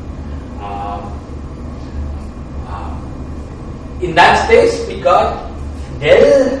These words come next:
Z bar C B, uh,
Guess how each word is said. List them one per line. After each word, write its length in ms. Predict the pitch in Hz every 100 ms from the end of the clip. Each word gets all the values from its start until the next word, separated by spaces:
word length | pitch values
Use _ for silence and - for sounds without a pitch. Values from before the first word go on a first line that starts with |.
| -
Z 520 | - - 143 143 - -
bar 600 | 196 - 165 208 - - - -
C 560 | - - - 208 - - - - - - - - - 131
B, 320 | 160 170 170 170 - - - - - - - - - - 69 73 - - - - - - - -
uh, 560 | 120 120 120 120 117 120